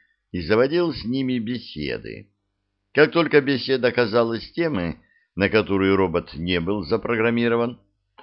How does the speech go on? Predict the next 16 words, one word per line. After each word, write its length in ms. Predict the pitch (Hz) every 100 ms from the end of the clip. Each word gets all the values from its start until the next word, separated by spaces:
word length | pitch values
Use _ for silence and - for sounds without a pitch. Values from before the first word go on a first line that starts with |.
| _
он 240 | - 214
делал 340 | 175 180 175 165
вид, 240 | 156 160
что 180 | - -
его 240 | 170 160 131
ждут 380 | 98 143 131
какие-либо 680 | - 117 - 143 101 92 82
неотложные 800 | 87 90 90 87 90 73 87 82
дела, 420 | 85 135 170 165
и 240 | - 160 170
ретировался. 1000 | 151 110 107 87 69 65 - - 64 58 _ _ _ _ _ _ _ _
А 100 | 87
если 460 | 101 107 - 87
кому-то 420 | 92 95 101 95 92
из 240 | 90 -
сотрудников 920 | 92 87 123 135 113 82 69 76 -